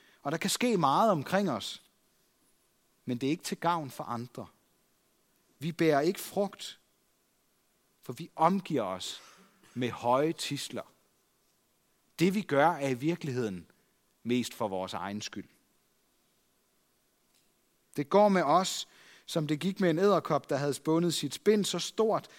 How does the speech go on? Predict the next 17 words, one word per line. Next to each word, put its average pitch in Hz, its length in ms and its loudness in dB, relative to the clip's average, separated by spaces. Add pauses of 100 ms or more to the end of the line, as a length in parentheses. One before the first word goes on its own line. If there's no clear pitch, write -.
(160)
at 151 160 -4
den 175 80 -6
til 156 160 -6
sidst - 280 -4
havde 156 160 0
glemt, 208 400 4
hvad 165 160 2
den 185 160 -4
skulle - 240 -6
bruge 185 360 0 (600)
en 160 120 4
tråd 208 300 8
til, 165 240 4
der 175 100 4
bare 170 280 4
sådan 170 180 -2
gik 151 360 -2